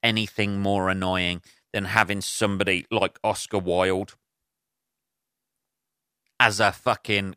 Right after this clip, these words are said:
quarantine fucking guest. All of that. Yeah, I, I just think he'd start getting on my tits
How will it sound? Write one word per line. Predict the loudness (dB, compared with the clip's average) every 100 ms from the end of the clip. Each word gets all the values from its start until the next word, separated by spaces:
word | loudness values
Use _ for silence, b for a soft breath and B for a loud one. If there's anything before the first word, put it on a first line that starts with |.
| _
quarantine | -12 -2 0 2 0 -4 -2 -2 -2 -4
fucking | -4 -4 -2 -4 -6 -6
guest. | -2 0 0 -4 -12 -18 B B B B B B B _ _ _
All | 0 2
of | 2
that. | 0 0
Yeah, | -4 2
I, | 2 4
I | 2 2
just | 0 -2
think | -2 -2
he'd | -4 -4
start | 0 2 2 2
getting | 0 0 -4 -12 _ _ _
on | -2
my | 0 -2 -2
tits | -2 0 0 -4 -8 -8 -10